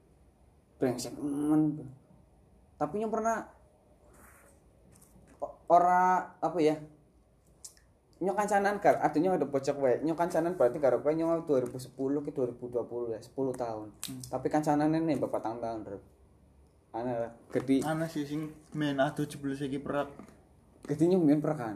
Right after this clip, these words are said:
Speaker 2: Hmm.
Speaker 1: Jamane kan santri baru, kowe santri baru perak sampai akhirnya kancane nyong ngejak guyonan. "Weh, jal balan yo." Gede nang pondok kowe anak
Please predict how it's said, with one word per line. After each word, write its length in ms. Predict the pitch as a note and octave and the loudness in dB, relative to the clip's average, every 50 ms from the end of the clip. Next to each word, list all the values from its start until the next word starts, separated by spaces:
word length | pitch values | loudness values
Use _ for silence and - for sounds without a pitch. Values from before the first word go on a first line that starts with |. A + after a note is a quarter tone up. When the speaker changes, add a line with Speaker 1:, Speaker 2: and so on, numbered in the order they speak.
| G2+ - - | -10 -12 -14
Speaker 2:
Hmm. 260 | - D3+ C#3+ C3+ B2+ | -14 -14 -12 -14 -14
Speaker 1:
Jamane 380 | B2+ - C3+ A#2+ A#2 A#2 A#2 A#2 A#2 | -8 -4 -4 -2 0 -2 -2 -4 -6
kan 200 | - - - D3 | -4 -2 0 0
santri 260 | D#3 E3+ D#3+ D#3 D#3+ | 2 2 0 0 0
baru, 280 | D#3 C#3+ B2+ A#2+ A#2 A#2+ | 2 4 6 6 6 4
kowe 120 | A#2+ A#2+ | 2 0
santri 200 | B2 C3 B2 B2+ | -2 -2 -2 0
baru 200 | B2+ B2 A#2 A#2+ | 0 0 0 -2
perak 280 | - - A2 A2 A2+ A2+ | -2 -4 -6 -6 -6 -6
sampai 300 | - - B2+ B2 B2 C3+ C3 C3 | -2 -2 -2 0 2 2 2 4
akhirnya 260 | B2+ A#2+ B2+ B2+ A#2+ - - - _ _ _ | 2 2 0 -2 -4 -6 -12 -20 _ _ _
kancane 320 | - - C3 B2+ C3+ C3 C3 | -2 0 0 2 2 2 4
nyong 180 | C3 C#3 C#3+ | 4 4 4
ngejak 200 | C#3 C#3 C3 - | 4 2 -2 -4
guyonan. 580 | - B2 A#2+ A#2 A2+ G#2+ G#2+ A2+ A#2+ B2+ B2+ B2+ - | -2 -2 0 0 0 0 -2 -2 -2 -2 -4 -4 -4
"Weh, 240 | C3 E3 F#3+ F3 D#3 - | 0 0 2 2 0 -2
jal 220 | - - C3+ B2+ | -4 -4 -4 -2
balan 240 | B2+ B2+ B2 C3 C#3 | 0 2 2 2 2
yo." 160 | D#3 E3+ D#3+ C3+ - - - - - | 2 2 2 2 0 -2 -8 -12 -6
Gede 180 | - C#3 B2+ F#3 | -6 -2 2 2
nang 140 | F#3+ F3 C#3 | 2 4 4
pondok 320 | C#3+ C3+ B2+ B2 A#2+ - | 4 6 6 4 4 4
kowe 80 | D#3 E3 | 4 4
anak 400 | E3+ E3 E3 E3 D#3+ - - | 4 4 4 2 2 0 -2